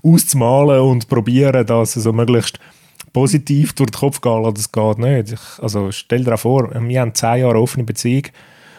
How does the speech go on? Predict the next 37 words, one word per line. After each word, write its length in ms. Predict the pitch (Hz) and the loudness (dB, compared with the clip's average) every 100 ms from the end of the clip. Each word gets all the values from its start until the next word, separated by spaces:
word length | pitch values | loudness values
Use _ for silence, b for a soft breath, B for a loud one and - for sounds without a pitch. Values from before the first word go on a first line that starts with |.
| B | B
und, 580 | - 131 120 107 107 104 | -16 -2 0 2 0 -4
äh, 340 | 120 104 104 101 | -2 0 -2 -4
irgendjemand 580 | 117 131 127 120 - 113 | -6 -4 -2 -4 -4 -4
hat 240 | 110 131 | -4 -2
dann 140 | 120 110 | -4 -4
die 100 | 123 | -4
Idee 260 | 107 123 | -2 -4
von 160 | 131 123 | -2 -2
uns, 380 | 113 120 127 - | 0 0 -2 -4
dass 180 | 113 107 | -6 -4
es 100 | 113 | -4
wieder 140 | 107 | -6
geschlossen 420 | - 117 - - | -6 -4 -4 -4
ist. 160 | 117 - | -8 -10
Das 160 | 110 | -12
würde 280 | 107 101 101 | -8 -8 -8
nicht 180 | 98 - | -12 -12
gehen. 280 | - - 131 | -14 -12 -14
Das 500 | 131 - - - - | -16 -18 -18 -18 -16
ist, 400 | 117 117 - - | -14 -12 -12 -14
äh, 280 | 120 120 120 | -14 -16 -16
ist 180 | 110 - | -16 -14
nicht 120 | - | -10
möglich. 280 | 107 - - - | -10 -12 -18 -20
Sorry. 260 | - 117 - - _ _ _ _ _ _ | -18 -16 -16 -20 _ _ _ _ _ _
Ich 140 | - - | -8 -2
glaube, 520 | 120 117 113 117 - _ _ _ _ _ | 0 0 0 -2 -4 _ _ _ _ _
das 240 | - 104 101 | -10 -8 -6
wäre 720 | 95 95 98 98 98 98 98 _ _ _ _ | -6 -6 -6 -6 -8 -12 -16 _ _ _ _
nicht 420 | 107 95 90 - | -12 -10 -10 -12
machbar 580 | - 127 - - - 120 | -14 -16 -18 -18 -16 -14
und 160 | 110 110 | -14 -12
das 260 | 107 - - | -12 -12 -10
wäre 320 | 110 98 98 | -8 -6 -8
mit 160 | 104 107 | -10 -10
grösster 420 | 101 104 - 107 | -10 -10 -8 -10
Wahrscheinlichkeit 920 | 98 - 110 110 - - - - - | -10 -12 -10 -12 -14 -14 -14 -16 -20